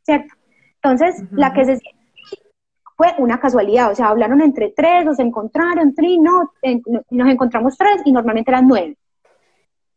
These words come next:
Speaker 1: Y ellas, pues, se tomaron, destaparon una botella de vino y pidieron algo de comer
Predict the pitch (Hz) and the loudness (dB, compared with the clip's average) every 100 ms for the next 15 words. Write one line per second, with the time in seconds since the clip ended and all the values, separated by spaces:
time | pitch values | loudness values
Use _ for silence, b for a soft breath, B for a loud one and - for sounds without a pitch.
0 | _ - 254 196 262 320 330 226 202 - | _ 0 2 2 0 -2 -2 -6 -6 -8
1 | 175 175 226 247 262 254 240 311 339 339 | -12 -12 -6 -2 -2 -2 0 0 0 -2
2 | 330 339 349 349 311 294 330 311 240 190 | 0 0 0 2 2 4 2 0 0 0
3 | 233 277 285 302 302 359 370 339 320 339 | 0 0 2 0 0 0 2 2 0 0